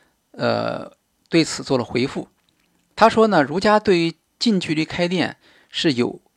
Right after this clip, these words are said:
针对老店的保护政策的。比如说，如果遇到近距离开店的问题，首先是引导业主加盟集团旗下的其他品牌。那从这个回应来说，那李先生的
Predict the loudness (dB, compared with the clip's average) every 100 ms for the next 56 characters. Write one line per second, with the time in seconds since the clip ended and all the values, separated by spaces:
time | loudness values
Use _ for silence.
0 | -2 0 2 2 0 -2 -4 -2 -2 -2
1 | -6 -14 _ _ _ _ _ _ 2 2
2 | 2 -2 -2 -4 -12 _ _ _ _ _
3 | _ _ -4 0 2 8 6 6 _ _
4 | _ _ _ _ _ _ 0 6 6 6
5 | 4 4 2 _ -4 0 0 2 0 0
6 | 0 2 2 0 -2 -6 -10 -14 _ _
7 | _ _ _ _ _ -14 -4 -2 0 0
8 | -2 -6 -8 -4 -2 2 2 2 -8 -8
9 | -20 _ -6 0 0 0 -8 -12 _ -6
10 | -4 -2 -4 -6 -4 -4 -6 -8 -6 -4
11 | -4 -6 -20 -20 -20 _ -20 _ _ _
12 | _ -6 -2 4 4 4 2 2 2 2
13 | 2 0 _ -8 -6 -6 -4 -2 0 0
14 | 0 -2